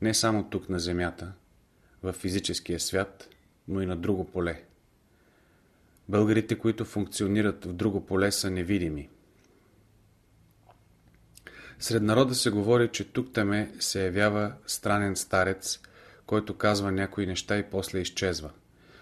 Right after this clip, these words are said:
Това са съществата, които работят върху българския народ, а понякога те са видими, а друг път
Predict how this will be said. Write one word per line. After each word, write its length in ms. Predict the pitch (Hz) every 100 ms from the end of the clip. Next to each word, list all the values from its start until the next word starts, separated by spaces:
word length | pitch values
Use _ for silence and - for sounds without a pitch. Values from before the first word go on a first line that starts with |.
| - -
Това 260 | 98 117
са 180 | 123 120
съществата, 800 | - 101 - 101 - 113 113 -
които 320 | 110 113 113
работят 440 | 98 90 107 107 92
върху 280 | 98 -
българския 580 | 85 104 101 95 - 92
народ, 460 | 90 90 87 - - - - - -
а 100 | 92
понякога 600 | - 92 95 - 85 95
те 140 | 101
са 180 | 95 101
видими, 540 | 95 110 90 87 101 - _ - _ -
а 100 | 95
друг 320 | 92 113 -
път 400 | 98 - -